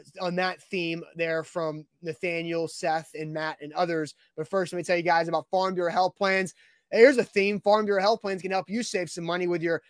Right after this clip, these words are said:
health coverage. They've been doing it for seventy-five years in Tennessee. So if you need new health coverage, go to F B H P dot com slash A T O Z.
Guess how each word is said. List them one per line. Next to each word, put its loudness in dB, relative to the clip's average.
health 2
coverage. 0
They've 2
been 0
doing 2
it -4
for -10
seventy-five 0
years -2
in -2
Tennessee. -6
So 0
if -4
you -2
need -2
new -2
health 2
coverage, -2
go -4
to -4
F 0
B -10
H -6
P -6
dot 0
com -6
slash -2
A -4
T -8
O -6
Z. -6